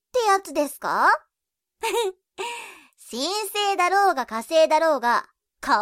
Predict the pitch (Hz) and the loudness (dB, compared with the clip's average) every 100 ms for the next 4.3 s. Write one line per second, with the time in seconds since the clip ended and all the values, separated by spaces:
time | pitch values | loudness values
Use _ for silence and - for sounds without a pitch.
0 | 240 277 330 320 302 254 208 185 170 - | 2 0 2 0 -2 -8 -12 -14 -16 -4
1 | 233 262 320 339 339 370 392 320 240 233 | 0 2 2 0 -2 -2 -2 -4 -4 -8
2 | 220 226 - 185 123 - _ _ _ _ | -8 -14 -12 -10 -10 -12 _ _ _ _
3 | _ - 240 202 - 262 349 494 302 196 | _ 2 2 0 -6 -4 -2 0 -2 -6
4 | 170 - | -14 -16